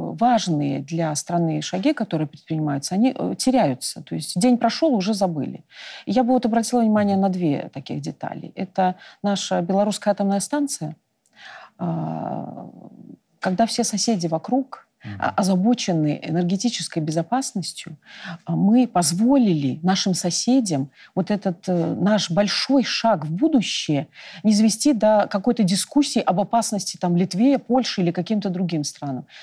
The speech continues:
Speaker 1: Но ведь это, э, это действительно платформа для того, чтобы мы сохранили свой суверенитет, свою независимость. То, о чём сказал Александр Григорьевич, то, что мы наработали, мы смогли сохранить. И вот,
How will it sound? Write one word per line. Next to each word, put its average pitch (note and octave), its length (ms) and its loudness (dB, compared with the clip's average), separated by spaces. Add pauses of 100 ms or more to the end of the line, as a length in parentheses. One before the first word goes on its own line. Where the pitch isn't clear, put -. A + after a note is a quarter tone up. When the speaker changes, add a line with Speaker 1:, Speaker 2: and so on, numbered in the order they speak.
(120)
Speaker 1:
Но G3+ 60 2
ведь G#3 240 0
это, B3+ 300 2 (360)
э, E3+ 300 2
это G3 180 -2
действительно G#3 600 2
платформа A#3+ 600 2
для E3 140 -2
того, F#3+ 280 0
чтобы F#3 320 -2
мы G3+ 160 2
сохранили G#3 540 0
свой G#3 260 -2
суверенитет, G3 760 -2
свою F#3+ 280 -2
независимость. G#3 840 -2 (240)
То, A#3+ 320 2
о F3 100 -2
чём F3 160 -4
сказал F3+ 300 -2
Александр D#3 420 -2
Григорьевич, D#3 320 -4
то, A#3+ 100 0
что - 160 -2
мы G#3 140 2
наработали, F#3+ 580 0 (200)
мы A#3+ 100 4
смогли F#3+ 380 2
сохранить. F3+ 640 -2
И F3+ 40 -2
вот, F3+ 200 -2